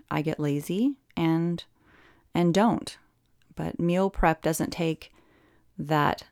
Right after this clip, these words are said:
much. It's, it's easy to make a couple of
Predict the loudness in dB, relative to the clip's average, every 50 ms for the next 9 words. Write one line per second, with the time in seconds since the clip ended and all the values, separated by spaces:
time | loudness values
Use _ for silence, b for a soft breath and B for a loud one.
0 | _ -2 0 2 2 2 0 -4 -8 -10 -10 -10 -14 -12 -12 -14 -14 -16 _ -10
1 | -10 -8 -8 -6 -4 -4 -4 -2 -4 -6 -6 -6 -4 -2 0 0 0 0 0 0
2 | 0 -2 -2 -4 _ _ _ _ _ _ _ _ _ _ _ _ _ _ _ _
3 | _ _ _ _ _ _ -2 0 2 2 2 0 -2 -2 -2 -2 -2 0 0 0
4 | 0 -2 -4